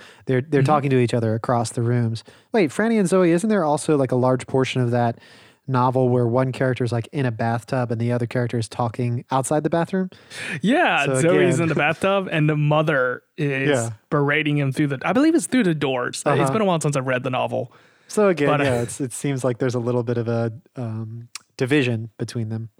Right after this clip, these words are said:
Speaker 2: Yeah, obviously a huge theme throughout the novel. Gotta read that again. I haven't read it in so long.
Speaker 1: Yeah, so in, in, in this scene,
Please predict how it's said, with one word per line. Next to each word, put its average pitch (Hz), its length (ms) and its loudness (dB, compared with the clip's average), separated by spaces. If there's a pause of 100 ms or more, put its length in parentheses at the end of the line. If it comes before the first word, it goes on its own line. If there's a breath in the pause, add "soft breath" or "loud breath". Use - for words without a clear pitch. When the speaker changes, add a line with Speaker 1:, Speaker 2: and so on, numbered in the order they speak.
(180)
Speaker 2:
Yeah, 156 580 0
obviously 147 560 -2
a 127 40 -6
huge 127 220 -4
theme 147 200 -2
throughout 135 220 -4
the 147 40 -6
novel. 185 440 -2 (180)
Gotta 220 160 -6
read 170 140 -2
that 120 100 -4
again. 131 260 -8
I 117 40 -6
haven't 139 280 -6 (100)
read 180 120 -4
it 135 60 -6
in 123 80 -10
so 165 120 -4
long. 147 320 -2 (300 loud breath)
Speaker 1:
Yeah, 247 180 2
so 165 220 2
in, 170 140 2
in, 202 160 0
in 185 120 0
this 202 140 0
scene, 143 400 -2